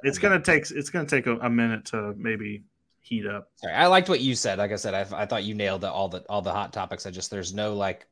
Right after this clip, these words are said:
Speaker 2: there's no elite pass rusher on this team.
Speaker 1: No, that,
Speaker 2: Um,
Speaker 1: definitely not.
Speaker 2: The, the linebackers and safeties, though, are gonna s-, just get so many tackles this year, and I think that there's one of them
Speaker 1: Yeah.
Speaker 2: that's gonna end up with a hundred fifty,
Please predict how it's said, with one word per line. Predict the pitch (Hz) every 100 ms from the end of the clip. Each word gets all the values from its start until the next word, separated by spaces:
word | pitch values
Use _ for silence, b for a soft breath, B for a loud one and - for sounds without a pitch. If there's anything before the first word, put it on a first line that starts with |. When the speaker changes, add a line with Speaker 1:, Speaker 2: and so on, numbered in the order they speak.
| -
Speaker 2:
there's | 98 104
no | 113
elite | 101 101 107 -
pass | - 95 90
rusher | 87 - 92
on | 87
this | -
team. | 139
Speaker 1:
No, | 131 127 - -
that, | 123 120
Speaker 2:
Um, | 117 113 117 120
Speaker 1:
definitely | 98 117 98 107 101
not. | 107 98 - _ 135
Speaker 2:
The, | 123 - _ -
the | 131 113 - - 92
linebackers | 117 170 190 180 165 120
and | 110
safeties, | - 131 139 123
though, | 135 120
are |
gonna | 107 101
s-, | 87 - - - -
just | 107 104 -
get | 117 -
so | - - 202
many | 151 110
tackles | - 104 95 98
this | 101 98 107
year, | 101 98
and | 95
I |
think | 98 113 95
that | 107 98 b b -
there's | 151 156
one | 135 151
of |
them | 120
Speaker 1:
Yeah. | 107
Speaker 2:
that's | 101
gonna | 117 104
end | 101
up | 95
with | 104 92
a |
hundred | 92 92 -
fifty, | 98 - 92